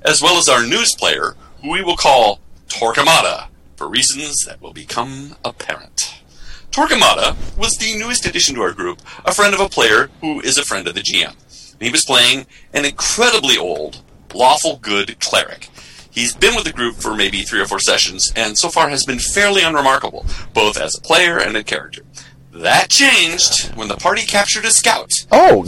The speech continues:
Speaker 2: guess what? I
Speaker 1: invading
Speaker 2: just
Speaker 1: Empire
Speaker 2: Hold on a
Speaker 1: in
Speaker 2: second.
Speaker 1: the wilds after killing the rest of the scout's advanced party.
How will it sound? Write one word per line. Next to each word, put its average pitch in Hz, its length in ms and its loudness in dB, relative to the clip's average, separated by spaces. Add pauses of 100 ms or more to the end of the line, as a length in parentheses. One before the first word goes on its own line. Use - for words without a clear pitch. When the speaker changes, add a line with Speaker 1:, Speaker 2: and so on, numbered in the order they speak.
Speaker 2:
guess 208 180 6
what? 240 140 8
I 151 80 10
Speaker 1:
invading 160 340 4
Speaker 2:
just 190 140 0
Speaker 1:
Empire 139 500 4
Speaker 2:
Hold 165 220 6
on 180 80 6
a - 20 4
Speaker 1:
in - 80 2
Speaker 2:
second. 95 160 6
Speaker 1:
the - 40 4
wilds 127 680 2
after - 220 -6
killing 175 340 -2
the 175 80 -4
rest 160 240 -2
of 139 60 -16
the 147 100 -8
scout's 139 400 -2
advanced 110 420 -4
party. - 360 -6